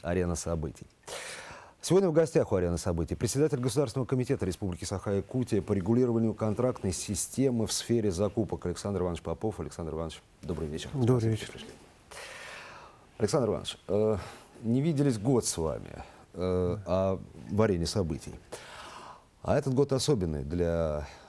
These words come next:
Speaker 1: Госкомитета. Пять лет прошло, да, с, с момента
Speaker 2: Да.
Speaker 1: создания вот этого уполномоченного органа. Э,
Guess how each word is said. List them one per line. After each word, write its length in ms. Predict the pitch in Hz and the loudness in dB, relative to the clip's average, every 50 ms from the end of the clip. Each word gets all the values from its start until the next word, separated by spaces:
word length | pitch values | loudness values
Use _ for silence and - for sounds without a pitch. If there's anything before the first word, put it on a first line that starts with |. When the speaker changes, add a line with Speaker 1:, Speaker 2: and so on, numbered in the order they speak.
| - - | -10 -6
Speaker 1:
Госкомитета. 800 | 90 85 95 87 - - 92 90 87 - 92 80 67 - 67 - - - - - - - - - _ _ _ _ _ - - _ _ - - - - | -2 -2 -2 -2 0 0 0 0 0 0 -2 -4 -4 -6 -10 -14 -16 -20 -20 -20 -20 -20 -20 -20 _ _ _ _ _ -20 -20 _ _ -16 -16 -4 0
Пять 160 | - 113 104 | 0 2 4
лет 160 | - 123 104 - | 2 2 0 0
прошло, 340 | - 87 78 - - 78 | -2 -2 -2 -2 -4 -6
да, 200 | 73 69 98 107 | -2 0 0 0
с, 260 | 101 - - - - - | 0 -2 -4 -4 -2 -2
с 440 | 85 82 80 82 78 73 - - | -2 -2 -2 -4 -4 -6 -8 -4
момента 300 | - 92 92 95 90 85 | -2 -2 0 0 -2 -4
Speaker 2:
Да. 60 | - - | -4 -4
Speaker 1:
создания 540 | 92 90 90 80 85 90 85 80 80 82 | -2 0 0 0 0 -2 -2 -2 -4 -4
вот 160 | 80 82 85 - | -4 -4 -6 -8
этого 200 | - - 82 80 | -8 -6 -6 -6
уполномоченного 640 | 73 - 85 85 87 87 80 78 - - 78 78 80 | -6 -6 -4 -4 -4 -4 -4 -6 -8 -10 -8 -8 -6
органа. 420 | 78 76 - - 71 65 50 - - - - - _ _ - - - - - - - - - - - - - - - _ - | -6 -6 -8 -10 -12 -14 -14 -16 -20 -20 -20 -20 _ _ -20 -20 -18 -16 -14 -14 -14 -14 -16 -16 -18 -18 -20 -20 -20 _ -6
Э, 300 | - 80 85 85 85 82 | -2 0 2 2 0 0